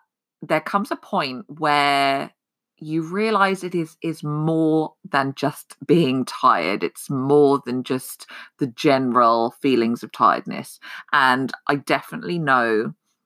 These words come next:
the moment that I realized there wasn't, it wasn't just the tiredness.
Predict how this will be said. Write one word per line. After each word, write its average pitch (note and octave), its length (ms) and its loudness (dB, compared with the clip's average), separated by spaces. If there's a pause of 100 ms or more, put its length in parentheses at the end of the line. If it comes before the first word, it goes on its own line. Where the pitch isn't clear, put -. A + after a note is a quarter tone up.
(200)
the C3+ 80 0
moment B2+ 840 0 (340)
that - 200 0 (360)
I C3+ 60 4
realized A#2 560 2
there A#2 120 -2
wasn't, - 420 -6 (520)
it - 180 0
wasn't - 320 -2
just - 220 -8
the - 60 -10
tiredness. - 640 -4